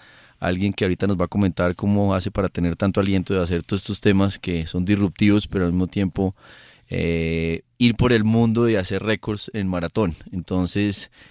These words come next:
quisimos hablar del tema de talento digital, de qué está pasando en términos de educación, cómo lograr alinear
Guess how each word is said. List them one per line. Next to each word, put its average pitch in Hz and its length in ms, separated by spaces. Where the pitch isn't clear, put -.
quisimos 107 320
hablar 110 220
del 113 140
tema 120 200
de 117 40
talento 107 460
digital, 101 420
de 85 80
qué - 140
está 98 180
pasando 104 320
en 98 60
términos 107 340
de 98 60
educación, 90 560
cómo 101 240
lograr 92 340
alinear 95 580